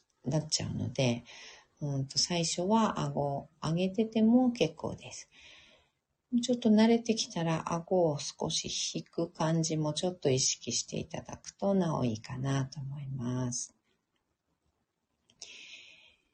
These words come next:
えー、そして顎を引くことによって、頭頂、頭のてっぺんですね。頭のてっぺんが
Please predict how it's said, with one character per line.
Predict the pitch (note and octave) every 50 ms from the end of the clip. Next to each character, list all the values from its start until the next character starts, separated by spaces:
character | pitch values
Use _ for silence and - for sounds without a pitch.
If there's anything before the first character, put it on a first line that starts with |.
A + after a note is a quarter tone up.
| _ _ _ _ _
え | A3+ G#3 G#3 G3+ G3+ G3 G3 F#3+
ー、 |
そ | F#3+ - A3 G3+
し | - - - -
て | - B3+ B3 A#3+ A3
顎 | G#3 G#3 G3+ - A#3+ B3
を | A#3+
引 | A#3 - - - _
く | - A3 -
こ | - A#3
と | A#3+ - - B3+
に | A#3+ A#3 A3 G#3
よ | F#3+ E3+ E3 -
っ | - _ _ _
て、 | - F#3 F3+ E3+ E3+ -
頭 | - G3 G3+ G#3+ A3 A3
頂、 | A3 A3 - - A#3 A3+ A3+ A3+ A3 - - -
頭 | F3+ F#3 - - G#3+ G#3+ G#3+ G#3+ G#3 G3+
の | G3+ G3+ F#3+
て | F#3+ - F#3
っ | F3+ - - _
ぺ | _ A#3+ A#3+
ん | A#3+ G#3+
で | E3+ D3
す | - - -
ね。 | B2 B2+ C3 C3+ C3+ -
頭 | - D#3+ - - - G3 G3 F#3+ F#3+ F#3+
の | F#3+ F#3 F3+ F3+
て | F3+ - E3+ E3+
っ | E3 - _ _ _ _
ぺ | - G3+ G#3+
ん | G#3 G3+ G3+ G3+ G3+
が | A3 A3+ A3+ A#3 A#3 - -